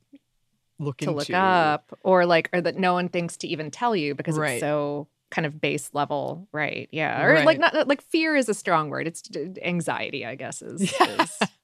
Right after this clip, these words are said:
Speaker 1: Right.
Speaker 2: Yeah.
Speaker 1: Yeah.
Speaker 2: Um, but no, good, good tips.
Speaker 1: Yes.
Speaker 2: Thank you.
Speaker 1: Yes. I'll know not to order a latte
Speaker 2: <laughs>
Speaker 1: in a,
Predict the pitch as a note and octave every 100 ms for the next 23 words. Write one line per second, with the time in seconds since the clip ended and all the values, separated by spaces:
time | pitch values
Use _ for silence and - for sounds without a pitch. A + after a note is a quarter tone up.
0 | _ F3 - - - _ - C3+ D3 E3
1 | E3 _ - - C#3+ A2+ - - - _
2 | _ _ - G3+ G3 F#3+ F#3 F3 F3 F3
3 | G3 G3+ F#3 F#3+ C#4+ G3 F3 G#3 A3 A3+
4 | - _ F#3 D#3 F3+ A#3+ - D#3 C#3+ -
5 | - D#3+ G#2+ - - - _ _ B3 C#4+
6 | - - C#3 F#2+ E3 - E3+ C4 B4+ -
7 | - - - _ _ _ D#3+ D3+ D#3+ G#3+
8 | A3+ A#3 A#3+ B3+ _ _ D#3+ G3 G3+ G3+
9 | F#3+ G3 G3+ G3+ F#3+ E3+ - - F2+ E2+
10 | - F#4+ - - - - - - - C#3+